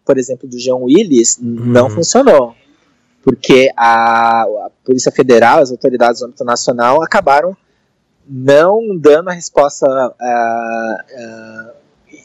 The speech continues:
Speaker 1: ideal ou correta o bastante a ponto de fazer com que ele se sentisse, é, é, seguro, né? Não se sentisse ameaçado,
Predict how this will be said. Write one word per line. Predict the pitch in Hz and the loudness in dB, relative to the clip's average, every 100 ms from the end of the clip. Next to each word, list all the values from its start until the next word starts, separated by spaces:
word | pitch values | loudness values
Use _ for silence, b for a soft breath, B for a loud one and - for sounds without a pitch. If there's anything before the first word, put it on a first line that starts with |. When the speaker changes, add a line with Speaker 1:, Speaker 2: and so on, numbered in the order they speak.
| _ | _
Speaker 1:
ideal | 147 139 151 123 135 165 | 2 4 6 6 6 6
ou | 123 | 6
correta | - 127 143 - | 4 2 2 0
o | 143 | -2
bastante | 139 - 143 131 156 - | -2 2 2 2 0 0
a | 196 | 0
ponto | - 156 151 196 | 4 0 0 -6
de | 165 208 214 _ _ _ | -4 -6 -6 _ _ _
fazer | - 143 135 143 | 0 0 2 -2
com | 180 | -4
que | - 165 | 2 2
ele | 156 | 2
se | - | -4
sentisse, | 190 185 160 151 - - 202 202 202 202 - | -14 -6 -2 -2 -4 -2 0 2 6 6 4
é, | 131 127 127 127 123 - _ | 2 4 4 2 0 -6 _
é, | 120 117 | 0 2
seguro, | - 185 160 180 208 165 117 107 _ 117 | 2 2 6 8 8 6 2 -4 _ -4
né? | 127 143 - _ - | -2 -2 -8 _ 0
Não | 147 | 0
se | 165 | 0
sentisse | 160 165 160 | -4 -2 0
ameaçado, | 170 185 220 - 147 147 165 | 2 2 2 2 2 2 2